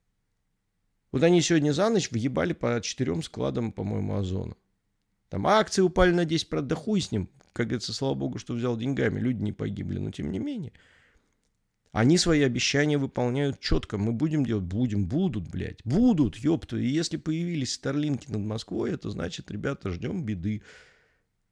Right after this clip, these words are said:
Очень всё просто. Очень всё просто. Никаким Трампам, никаким этим пидорам верить нельзя. Они нам ебут голову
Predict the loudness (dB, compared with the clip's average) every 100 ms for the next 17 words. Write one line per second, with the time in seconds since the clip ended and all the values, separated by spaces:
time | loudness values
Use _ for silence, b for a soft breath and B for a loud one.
0 | _ 0 0 0 -4 -4 -6 -6 -8 -8
1 | -16 _ _ _ _ _ _ _ _ _
2 | _ _ _ _ _ _ -6 -4 -2 -4
3 | -8 -6 -6 -6 _ -2 -2 -2 -6 -4
4 | -2 0 0 0 2 2 2 2 0 -4
5 | -4 -4 -4 -4 -2 -6 -4 -2 0 0
6 | 0 2 2 2 0 -2 -2 0 0 0
7 | -2 -2 2 2 2 2 0 0 -2 -2
8 | -4 -2 0 2 0 -2